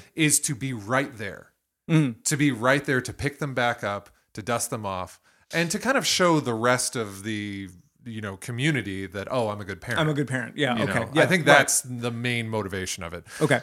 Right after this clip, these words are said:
Speaker 1: But we, on the other hand, would be twenty yard, you know,
Speaker 2: Mm-hmm.
Speaker 1: however far away, watching her.
Speaker 2: Right.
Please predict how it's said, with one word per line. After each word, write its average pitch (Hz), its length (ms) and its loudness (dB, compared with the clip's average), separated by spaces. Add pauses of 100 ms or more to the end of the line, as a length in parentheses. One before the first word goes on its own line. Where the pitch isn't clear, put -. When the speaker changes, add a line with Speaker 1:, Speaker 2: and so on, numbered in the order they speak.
Speaker 1:
But 131 380 4 (420)
we, 131 480 -2
on 117 160 -6
the 113 100 -4
other 110 180 -4
hand, 107 460 -8 (120)
would 120 280 -6
be 135 480 -2 (300)
twenty 160 280 -2
yard, 170 360 -2
you 131 160 -10
know, 127 180 -6
Speaker 2:
Mm-hmm. 143 240 -6
Speaker 1:
however 147 480 0
far 147 280 4
away, 117 640 0
watching 165 580 0
her. 101 460 -2
Speaker 2:
Right. 139 300 -2